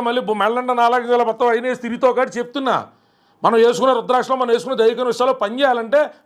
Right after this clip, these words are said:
మద్యం మాంసానికి ఎంత దూరంగా ఉంటే అంత మంచిది. ఇది ఓ సలహా. నీకు కూడా స్పిరిచువల్ ఇంక్లినేషన్ ఉందని చెప్తా ఉంటావు కాబట్టి. మెడలో పులిగోరలు వేసుకుంటాను, పిల్లిగోరలు వేసుకుంటాను, అద్భుతాలు ఏం వచ్చేవి మనకి?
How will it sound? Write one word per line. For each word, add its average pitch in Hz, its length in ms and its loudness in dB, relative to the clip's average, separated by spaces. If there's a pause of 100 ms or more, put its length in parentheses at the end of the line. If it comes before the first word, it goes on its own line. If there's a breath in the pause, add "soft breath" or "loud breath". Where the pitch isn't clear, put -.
(120)
మద్యం 190 340 0
మాంసానికి 233 480 0
ఎంత 214 120 -2 (100)
దూరంగా 254 300 0
ఉంటే 247 140 0
అంత 226 180 -2
మంచిది. 233 280 -6 (160)
ఇది 208 100 0
ఓ 226 80 4 (120)
సలహా. 240 280 4 (440)
నీకు 240 160 -6
కూడా 262 220 2
స్పిరిచువల్ 247 400 -4
ఇంక్లినేషన్ 247 460 -2
ఉందని 262 280 -2
చెప్తా 226 280 2 (140)
ఉంటావు 269 280 2
కాబట్టి. 240 300 -4 (3750)
మెడలో 196 300 4
పులిగోరలు 233 440 4
వేసుకుంటాను, 240 440 0
పిల్లిగోరలు 240 420 2
వేసుకుంటాను, 240 380 -2
అద్భుతాలు 247 380 0
ఏం 247 160 2
వచ్చేవి 254 280 0
మనకి? 233 260 -2